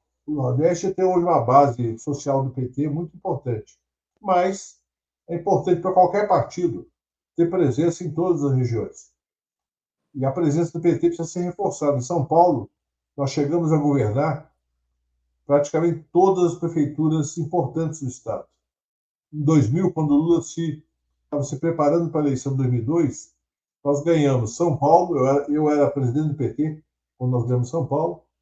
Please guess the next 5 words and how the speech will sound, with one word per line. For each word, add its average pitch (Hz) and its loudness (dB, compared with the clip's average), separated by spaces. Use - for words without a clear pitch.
ganhamos 135 0
Guarulhos, 165 4
São 170 -6
Bernardo, 139 0
Diadema, 147 0